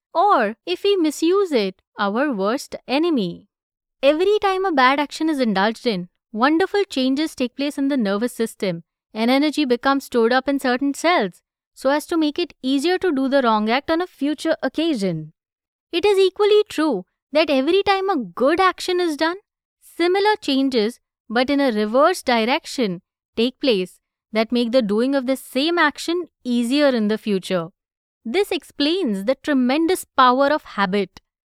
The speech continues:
Our body, brain, and nervous system become changed, either for the worse or the better, according to the type of action indulged in.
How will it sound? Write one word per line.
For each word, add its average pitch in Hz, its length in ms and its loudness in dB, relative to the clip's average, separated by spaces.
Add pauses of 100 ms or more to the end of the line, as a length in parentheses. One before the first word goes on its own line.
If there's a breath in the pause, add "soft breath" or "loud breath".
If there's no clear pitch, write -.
(380)
Our 214 240 0
body, 254 500 0 (160)
brain, 240 480 -2 (420)
and 370 240 2
nervous 359 300 2
system 285 520 -2
become 269 420 2
changed, 269 540 -4 (320)
either 226 300 2
for 254 120 -2
the 214 140 2
worse 226 300 0
or 294 100 0
the 269 120 0
better, 226 460 0 (360)
according 330 540 2
to 330 100 -2
the 247 140 -2
type 247 320 2
of 311 140 -6
action 269 420 -2
indulged 208 500 0
in. 165 300 -4